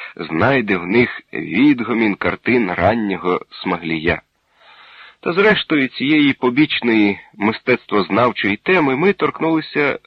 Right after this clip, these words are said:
принагідно, бо ж не вона є головною у моїх сьогоднішніх споминах. Між тим, мало-помалу вчухли шалені вітри над Ярополем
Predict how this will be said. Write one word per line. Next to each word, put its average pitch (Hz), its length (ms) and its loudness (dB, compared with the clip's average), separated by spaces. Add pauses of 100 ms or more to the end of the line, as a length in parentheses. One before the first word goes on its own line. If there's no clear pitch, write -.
принагідно, 160 760 0 (440)
бо 110 180 4
ж 104 80 -2
не 110 100 2
вона 123 300 2
є 101 200 4
головною 90 840 0
у 90 60 -6
моїх 85 320 -2
сьогоднішніх 87 800 -4
споминах. - 720 -4 (840)
Між 190 260 2
тим, 240 260 2 (600)
мало-помалу 180 840 4
вчухли 139 760 0 (140)
шалені 90 500 0
вітри 160 540 0
над 160 240 -2
Ярополем 139 680 0